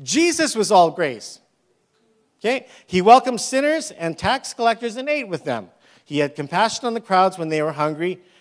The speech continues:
and they were far from home. He welcomed the little children. He healed the lepers, the lame, and the blind. I mean, he just went all out whenever he saw, whenever compassion came upon him,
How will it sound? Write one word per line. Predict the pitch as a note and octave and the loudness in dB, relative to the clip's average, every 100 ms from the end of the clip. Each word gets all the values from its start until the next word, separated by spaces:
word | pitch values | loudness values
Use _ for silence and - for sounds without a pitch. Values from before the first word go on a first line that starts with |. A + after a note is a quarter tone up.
| _ | _
and | C#3+ | -6
they | D3 | -2
were | D3 | -2
far | C#3+ C3 C3 | 0 0 0
from | C#3+ C#3+ | -4 -4
home. | E3+ E3+ A2 G2+ _ _ _ | 0 0 0 -10 _ _ _
He | D3+ C#3 | -6 2
welcomed | D3+ D#3+ D#3 D3+ | 2 2 -4 -6
the | |
little | D3 D3 | -2 -2
children. | D3+ - C4+ A3+ C3 G2+ - _ _ _ | -2 -2 -2 -2 -6 -10 -18 _ _ _
He | D#3 | -10
healed | C3 D3 B2+ | -6 -4 -4
the | C3+ | -4
lepers, | B2 A#2+ C3+ G#3+ G#3+ - _ _ _ _ _ _ E3 | -2 -2 -4 -6 -8 -14 _ _ _ _ _ _ -6
the | F#3 | -2
lame, | D3 C3 C3+ D3 | -2 -2 -6 -8
and | C#3 D3 | -8 -6
the | |
blind. | D3+ G3 F#3 D3 | -2 -2 -2 -4
I | |
mean, | F#3+ F3+ - - | -6 -8 -10 -20
he | - C#4+ D#4 | -12 -10 -8
just | A3+ - | -10 -8
went | G#3+ A3 | -10 -6
all | A3+ A3+ | -6 -2
out | A#3 A3 | -2 -2
whenever | F3 F#3+ G3+ | -4 -6 -6
he | G3 F#3+ | -8 -8
saw, | - G#3+ G#3 F#3+ | -8 -4 -2 -4
whenever | F3 F#3 G#3+ | -4 -4 -6
compassion | A3 F#3+ - F#3 F#3+ F3+ | -8 -10 -8 -8 -8 -10
came | - F3 E3+ | -10 -8 -8
upon | - E3 G3 | -4 -2 0
him, | A#3+ | -2